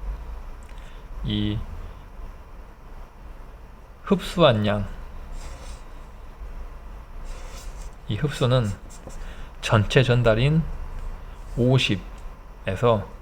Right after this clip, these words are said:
십을 뺀 것, 흡수한 양은 전달에서 이, 이 나간 것을 뺀 값이라는 정의가 됩니다.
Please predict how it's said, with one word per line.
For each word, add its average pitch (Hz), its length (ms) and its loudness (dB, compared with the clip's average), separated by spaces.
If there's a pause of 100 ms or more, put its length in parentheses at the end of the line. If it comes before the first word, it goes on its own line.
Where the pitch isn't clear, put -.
(360)
십을 170 440 4
뺀 139 220 6
것, 95 160 2 (2000)
흡수한 131 540 4
양은 131 400 6 (800)
전달에서 127 880 8 (840)
이, 123 300 4 (1500)
이 113 240 2 (260)
나간 113 420 6
것을 139 360 6 (200)
뺀 139 240 6
값이라는 - 1120 2
정의가 107 260 2
됩니다. 92 360 -2